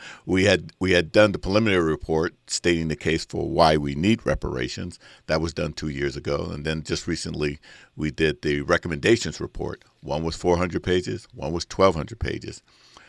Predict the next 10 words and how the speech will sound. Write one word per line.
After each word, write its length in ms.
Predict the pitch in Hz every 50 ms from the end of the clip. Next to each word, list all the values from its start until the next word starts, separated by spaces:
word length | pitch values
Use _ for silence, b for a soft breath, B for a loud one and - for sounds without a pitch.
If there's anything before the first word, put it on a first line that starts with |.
| b b b
Uh, 220 | - 71 73 76 - -
and 100 | 90 87
I 80 | 82 82
told 320 | - - 98 87 87 -
you 100 | - 82 78
that 280 | 82 80 80 78 76 b b b _
the 80 | - 82
most 220 | 90 95 92 -
important 640 | - 78 - - - - - 147 127 - 101 90 -
part 320 | - 71 65 67 69